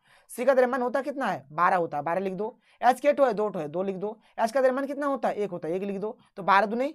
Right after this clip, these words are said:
चौबीस और दो एक के दो, चौबीस और दो कितना हो गया? छब्बीस हो गया, छब्बीस हो गया। देखो छब्बीस है कहीं पर? बिल्कुल है, हाँ, बाईस का सही उत्तर ऑप्शन बी हो गया यहाँ पर, छब्बीस इसका सही आंसर हो गया।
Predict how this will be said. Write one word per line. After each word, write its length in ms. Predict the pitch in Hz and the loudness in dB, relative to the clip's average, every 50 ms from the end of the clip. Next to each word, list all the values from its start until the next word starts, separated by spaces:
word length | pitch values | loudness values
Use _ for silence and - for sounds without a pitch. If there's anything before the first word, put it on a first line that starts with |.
| _ _ - | _ _ -8
चौबीस 440 | 202 202 196 185 - - - - - _ - | -6 -6 -4 -4 -6 -6 -8 -8 -14 _ -10
और 100 | 170 156 | -8 -6
दो 160 | 160 175 180 | -4 -2 -2
एक 100 | 180 180 | -2 -2
के 160 | 202 254 - - _ - | -4 -4 -6 -6 _ -10
दो, 280 | 165 190 208 226 226 - _ - | -6 -4 -4 -4 -6 -10 _ -8
चौबीस 260 | 180 175 175 175 190 | -6 -6 -6 -6 -6
और 80 | 190 | -6
दो 100 | 180 208 | -8 -10
कितना 200 | 208 240 240 247 | -10 -10 -8 -8
हो 80 | 208 170 | -8 -8
गया? 100 | 139 135 | -10 -12
छब्बीस 340 | 139 - 156 147 165 185 170 | -14 -16 -14 -12 -12 -10 -8
हो 80 | 180 175 | -8 -10
गया, 180 | 170 180 170 - _ _ _ _ _ - | -10 -10 -12 -14 _ _ _ _ _ -14
छब्बीस 240 | 170 165 180 185 185 | -12 -10 -8 -8 -6
हो 60 | 185 | -6
गया। 100 | 175 185 | -4 -4
देखो 140 | 180 180 175 | -4 -4 -4
छब्बीस 280 | 170 185 180 180 202 240 | -6 -6 -6 -4 -4 -2
है 60 | 254 | -2
कहीं 160 | 269 262 262 | 0 -2 0
पर? 200 | 233 226 156 127 | 0 0 -2 -2
बिल्कुल 360 | 139 156 160 160 165 220 214 214 | -4 -8 -8 -6 -4 -2 -2 -2
है, 120 | 220 220 - _ _ _ _ _ - | -2 -2 -6 _ _ _ _ _ -12
हाँ, 140 | 165 165 156 | -10 -6 -2
बाईस 220 | 165 170 190 196 | 0 0 0 -2
का 80 | 226 208 | -4 -8
सही 100 | 214 208 | -8 -6
उत्तर 140 | 196 208 | -4 -4
ऑप्शन 200 | 190 190 - 190 | -4 -4 -6 -8
बी 120 | 170 165 196 | -8 -6 -6
हो 140 | 185 185 190 | -4 -4 -2
गया 160 | 185 190 185 | -2 -2 -2
यहाँ 120 | 180 180 180 | -2 -4 -6
पर, 180 | 185 180 175 _ _ | -8 -10 -10 _ _
छब्बीस 280 | - 170 160 185 - 190 | -12 -12 -12 -10 -12 -12
इसका 280 | 180 - 233 262 294 - _ _ _ _ - - | -4 -2 0 0 0 -2 _ _ _ _ -10 -6
सही 160 | 170 180 202 | -2 -2 -2
आंसर 180 | 202 185 196 190 | -2 -4 -4 -4
हो 100 | 190 180 | -4 -4
गया। 180 | 180 185 185 | -4 -6 -6